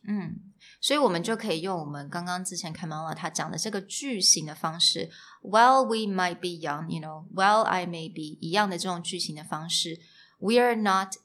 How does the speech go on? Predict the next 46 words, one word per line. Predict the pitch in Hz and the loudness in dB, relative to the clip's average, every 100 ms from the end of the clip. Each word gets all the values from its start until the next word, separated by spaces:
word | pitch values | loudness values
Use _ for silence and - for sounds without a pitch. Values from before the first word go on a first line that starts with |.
| - | -6
inexperienced." | 170 160 160 - 151 - 185 - - _ | -4 -2 -2 -4 -6 -8 -8 -8 -10 _
那 | - 160 156 - | -8 -6 -8 -4
刚 | 185 185 | -4 -4
刚 | |
Kamala | 185 165 160 165 | -6 -8 -10 -8
讲 | 156 | -6
说， | 156 170 - | -4 -4 4
"I | 180 196 | 6 6
will | 185 | 4
not | 175 160 - | 0 -2 -4
be | 160 | -6
the | 143 | -4
last." | 143 - - - - _ _ | -4 -4 -6 -8 -12 _ _
就 | - | -6
是 | 190 202 | -4 0
用 | 208 | 0
这 | 196 | 0
种 | 185 156 | -4 -6
contrasting | - 226 233 202 165 - - - - _ | -2 0 0 -2 -2 -4 -4 -10 -12 _
的 | - 165 | -6 -2
这 | 180 | -2
种 | 160 | -2
句 | 165 180 | -2 0
型 | 170 - | 2 0
的 | - | -2
方 | - 156 165 | -6 -6 0
式， | - 165 - - - | 0 0 -4 -14 -8
很 | 185 170 | -6 -2
非 | 233 | 0
常 | 226 | 0
快 | 180 214 180 | 0 0 2
速 | 180 | 2
而 | 170 | 2
且 | 170 | 0
非 | 165 | 0
常 | 175 160 | -4 -2
直 | - 151 | -4 -2
接 | - 202 190 | 0 0 0
的 | 160 | -4
就 | 165 160 | -6 -8
可 | 170 | -8
以 | 131 | -6
deliver | 160 151 165 151 | -6 -6 -6 -8
你 | 139 | -8
的 | 127 | -10
message。 | 147 - - - - | -10 -10 -10 -10 -12